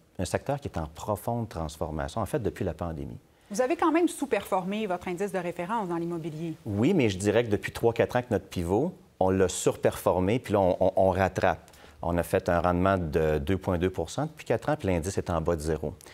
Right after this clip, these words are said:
Speaker 1: Donc, ce que ça veut dire, c'est que ça a porté fruit, notre pivot. Vous avez raison, on a baissé les centres commerciaux. C'était difficile pour les centres commerciaux en début de pandémie. Là, ils se sont stabilisés,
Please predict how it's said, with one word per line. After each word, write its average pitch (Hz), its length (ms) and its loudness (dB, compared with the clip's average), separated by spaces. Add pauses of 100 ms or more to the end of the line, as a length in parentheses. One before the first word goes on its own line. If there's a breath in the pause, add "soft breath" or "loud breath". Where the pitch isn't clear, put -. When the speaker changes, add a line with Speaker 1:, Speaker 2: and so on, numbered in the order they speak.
(280 loud breath)
Speaker 1:
Donc, 107 220 2
ce - 40 -10
que 113 80 2
ça 120 120 2
veut 110 80 4
dire, 131 120 0
c'est 135 120 -2
que - 140 0
ça 92 160 0
a 80 40 0
porté - 380 -2
fruit, - 260 -4
notre 98 200 2
pivot. 95 440 0 (220 loud breath)
Vous 117 60 4
avez 123 120 6
raison, 127 200 4
on 113 60 4
a 92 40 6
baissé 120 440 4
les 170 100 2
centres 151 260 0
commerciaux. 143 520 0 (300 loud breath)
C'était 123 220 4
difficile 139 320 2
pour 208 80 4
les 165 60 4
centres 135 180 0
commerciaux 131 400 2
en 127 80 4
début 120 260 0
de - 60 -8
pandémie. 104 480 2 (540 soft breath)
Là, 110 140 4
ils 202 80 0
se - 80 -10
sont 139 180 2
stabilisés, 113 840 2